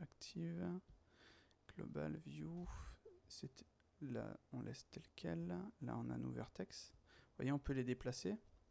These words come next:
Mais par exemple, je voudrais les snapper par rapport à mon vertex. Voilà, c'est ici.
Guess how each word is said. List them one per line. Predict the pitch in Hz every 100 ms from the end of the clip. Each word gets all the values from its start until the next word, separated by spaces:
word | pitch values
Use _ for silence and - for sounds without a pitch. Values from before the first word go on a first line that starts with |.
| - - - -
Mais | -
par | -
exemple, | 160 175
je |
voudrais | 151 143 170
les | 156
snapper | - 151 - 156
par | 139
rapport | 135 139
à |
mon | 131 131
vertex. | 127 - 127
Voilà, | 131 127
c'est | 127 -
ici. | 120 143